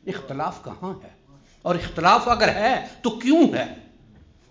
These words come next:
क्या ये अपनी जातों का, अपने मिजाजों का,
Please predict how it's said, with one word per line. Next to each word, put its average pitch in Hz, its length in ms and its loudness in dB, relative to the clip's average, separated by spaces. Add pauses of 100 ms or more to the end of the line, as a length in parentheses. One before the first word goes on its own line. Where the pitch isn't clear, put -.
क्या 214 260 6
ये 226 200 0
अपनी 214 400 -2
जातों 208 480 2
का, - 500 -4 (380)
अपने 220 280 2
मिजाजों 202 560 4
का, - 500 -4